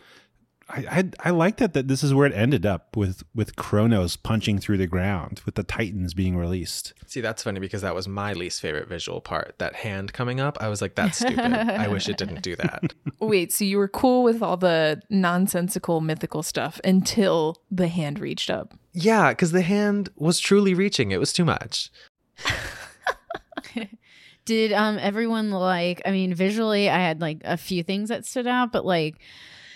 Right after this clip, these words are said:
Speaker 4: two of those things. One was the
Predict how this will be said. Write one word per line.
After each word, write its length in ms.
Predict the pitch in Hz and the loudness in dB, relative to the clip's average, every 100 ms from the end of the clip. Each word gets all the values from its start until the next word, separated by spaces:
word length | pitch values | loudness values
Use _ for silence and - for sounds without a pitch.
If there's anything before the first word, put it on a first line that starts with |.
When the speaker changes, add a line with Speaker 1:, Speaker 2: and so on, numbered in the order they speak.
| - | -12
Speaker 4:
two 220 | - 226 | -2 0
of 60 | 226 | 2
those 240 | 208 202 | 2 0
things. 320 | - 180 185 175 | -2 -2 -2 -2
One 400 | 185 208 202 - | 0 2 0 -2
was 500 | 127 175 180 180 170 | -6 0 2 0 -2
the 440 | 190 180 165 160 | -2 -2 -2 -4